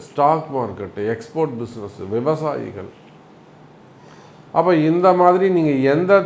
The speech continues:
தொழில் செய்பவராக இருந்தாலும் சரிதான், தொழில் துறையை பொறுத்தவரையில, பிசினஸை பொறுத்தவரையில,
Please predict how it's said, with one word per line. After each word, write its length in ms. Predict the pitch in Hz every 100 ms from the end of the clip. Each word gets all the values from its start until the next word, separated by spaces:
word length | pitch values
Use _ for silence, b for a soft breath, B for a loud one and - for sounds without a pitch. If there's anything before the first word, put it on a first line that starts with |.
| -
தொழில் 300 | 160 170 180 127
செய்பவராக 720 | 151 147 147 139 135 131 131 160 131
இருந்தாலும் 600 | 127 123 120 120 113 113
சரிதான், 440 | 107 104 139 147 127
தொழில் 300 | 120 131 131
துறையை 300 | 123 110 110 101
பொறுத்தவரையில, 540 | 104 98 - 92 110 120 110
பிசினஸை 480 | 110 143 139 120 98
பொறுத்தவரையில, 640 | 101 92 92 90 90 90